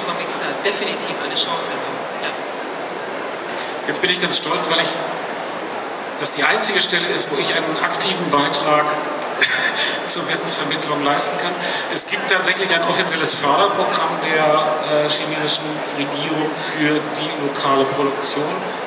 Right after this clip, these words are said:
Speaker 2: seit, wenn ich mich nicht täusche, vier oder fünf Jahren. Allerdings ist das, was in diesem Rahmen gefördert wird, aber das wäre in jedem Land eben auch wieder genauso, nicht unbedingt mit dem bunten Spektrum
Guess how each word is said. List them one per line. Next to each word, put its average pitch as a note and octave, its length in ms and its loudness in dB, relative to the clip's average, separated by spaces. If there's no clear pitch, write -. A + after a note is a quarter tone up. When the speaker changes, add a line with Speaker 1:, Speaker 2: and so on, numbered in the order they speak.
Speaker 2:
seit, C#3+ 320 2
wenn D3+ 80 0
ich C#3+ 100 -2
mich C#3+ 140 0
nicht C#3+ 180 -2
täusche, D3 380 2
vier D3 220 0
oder C#3 140 2
fünf C#3 380 2
Jahren. B2+ 340 2
Allerdings D#3 720 4
ist D3 200 2
das, - 280 0
was D#3 320 2
in D#3 220 -4
diesem D3+ 200 0
Rahmen D3 300 4
gefördert - 580 4
wird, - 140 0
aber D3 140 2
das D3 240 2
wäre D3+ 160 2
in C#3 140 0
jedem C#3+ 260 2
Land C#3 160 2
eben C#3 260 -2
auch C#3 160 -2
wieder C#3+ 100 4
genauso, C#3+ 380 4
nicht D3+ 200 2
unbedingt D3+ 400 0
mit D3+ 120 2
dem D3+ 120 2
bunten C#3+ 320 0
Spektrum D3+ 580 0